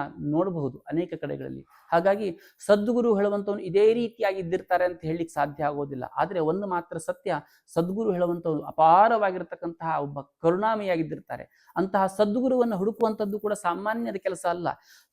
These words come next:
ಸ್ವತಃ ಅವರ ಮನೆಯಲ್ಲಿದ್ದಂಥವರಿಗೆ, ಅವರ ತಂದೆ ತಾಯಿಗಿರ್ಬೋದು, ಅವರ ಪುತ್ರರಿಗಿರ್ಬೋದು, ಅವರಿಗೆ ಕೂಡ ಎಷ್ಟೋ ಸಂದರ್ಭದಲ್ಲಿ ಗೊತ್ತಾಗುವುದಿಲ್ಲ ಇವರು ಸದ್ಗುರು ಹೇಳುವಂಥದ್ದನ್ನು. ಇದಕ್ಕೆ ಉದಾಹರಣಾರ್ಥವಾಗಿ ಒಂದು ಕಥೆಯನ್ನು ಹೇಳಬೇಕು ಅಂತಂದ್ರೆ,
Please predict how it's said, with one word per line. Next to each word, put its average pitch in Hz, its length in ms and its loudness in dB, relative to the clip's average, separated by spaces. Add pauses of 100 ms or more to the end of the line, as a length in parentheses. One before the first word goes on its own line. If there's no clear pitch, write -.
(100)
ಸ್ವತಃ 202 380 8 (100)
ಅವರ 208 280 4
ಮನೆಯಲ್ಲಿದ್ದಂಥವರಿಗೆ, 214 960 0
ಅವರ 185 220 2
ತಂದೆ 196 320 -2
ತಾಯಿಗಿರ್ಬೋದು, 202 640 -2
ಅವರ 175 120 0
ಪುತ್ರರಿಗಿರ್ಬೋದು, 196 800 -4
ಅವರಿಗೆ 208 300 0
ಕೂಡ 240 200 -2
ಎಷ್ಟೋ 214 280 -2
ಸಂದರ್ಭದಲ್ಲಿ 202 500 -8
ಗೊತ್ತಾಗುವುದಿಲ್ಲ 175 580 -2
ಇವರು 160 120 -2
ಸದ್ಗುರು 175 400 -6
ಹೇಳುವಂಥದ್ದನ್ನು. 143 600 -6 (260)
ಇದಕ್ಕೆ 175 260 -4
ಉದಾಹರಣಾರ್ಥವಾಗಿ 185 800 -2
ಒಂದು 160 540 -6
ಕಥೆಯನ್ನು 185 360 -2
ಹೇಳಬೇಕು 165 340 -2
ಅಂತಂದ್ರೆ, 160 520 -4